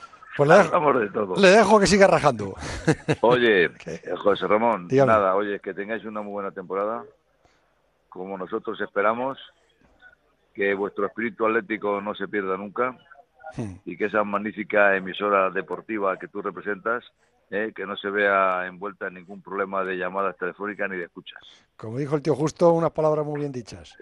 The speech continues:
Speaker 1: <laughs> Hasta mañana.
Speaker 2: Venga, hasta mañana.
Speaker 1: Buenas noches.
Speaker 2: Hasta mañana, chao, chao.
Speaker 1: <laughs>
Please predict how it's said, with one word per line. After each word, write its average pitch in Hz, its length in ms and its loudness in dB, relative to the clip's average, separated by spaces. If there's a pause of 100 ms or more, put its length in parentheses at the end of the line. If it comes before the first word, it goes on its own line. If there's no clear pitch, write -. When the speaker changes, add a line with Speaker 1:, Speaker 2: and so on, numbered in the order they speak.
(160)
Speaker 1:
<laughs> - 580 -4 (1040)
Hasta 143 260 0
mañana. 147 580 4
Speaker 2:
Venga, 123 260 4
hasta 104 160 0
mañana. 104 360 2
Speaker 1:
Buenas 143 240 -2
noches. 101 300 -4
Speaker 2:
Hasta - 220 -8
mañana, 113 400 -12
chao, 277 220 0
chao. - 60 -6
Speaker 1:
<laughs> - 200 -18